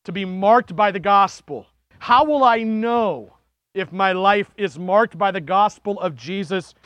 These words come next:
Christ? Well, first thing I see in the text is that my life must be marked by Christ-like motivations. My life must be marked by Christ-like motivations.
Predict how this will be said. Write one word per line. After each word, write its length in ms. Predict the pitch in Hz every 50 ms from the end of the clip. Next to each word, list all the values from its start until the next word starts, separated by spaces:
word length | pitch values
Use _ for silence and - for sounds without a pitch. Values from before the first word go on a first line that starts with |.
| _ _ _
Christ? 760 | - - 202 196 180 147 117 - - - - - _ - _ _ - _ _ _ _ _ _ _ _ _ _ _ _ _ _
Well, 100 | - - _
first 320 | - 208 214 208 - -
thing 140 | - 208 202
I 120 | 190 185 175
see 220 | - - - 202
in 80 | 190 175
the 80 | 170
text 380 | - - - 202 190 175 - -
is 100 | 160 143
that 160 | 147 196 - _ _ _ _ _ - - -
my 220 | - 160 175 185 190
life 360 | 180 185 190 190 196 - _
must 420 | 165 170 185 202 214 - - 156
be 140 | 147 190 185
marked 640 | 170 175 175 180 190 202 180 165 _ _ _ - _ _ _ _ _ _ _ _ _ _ _ _ _ _ _
by 160 | 143 165 165
Christ-like 1120 | 151 _ - - - 185 180 185 190 180 - _ _ _ _ - 156 165 165 165 165 _ - _ _ _
motivations. 840 | 165 160 156 156 147 143 147 143 123 - - 73 _ _ - - _ _ _ _ _ _ _ _ _ _ _ _ _ _ _ _ _ _ _ _ _ _
My 160 | - 143 165
life 340 | 185 202 226 233 233 208 _
must 340 | 185 196 220 254 247 - _
be 100 | 262 254
marked 420 | 247 233 233 233 214 170 _ -
by 160 | 143 175 175 160
Christ-like 840 | _ - - 208 208 226 226 - - 196 196 190 180 185 180 - _ _ _ _ _ _ _ _
motivations. 1120 | 151 160 165 165 165 170 175 147 208 220 226 208 - - 165 120 85 _ _ - - _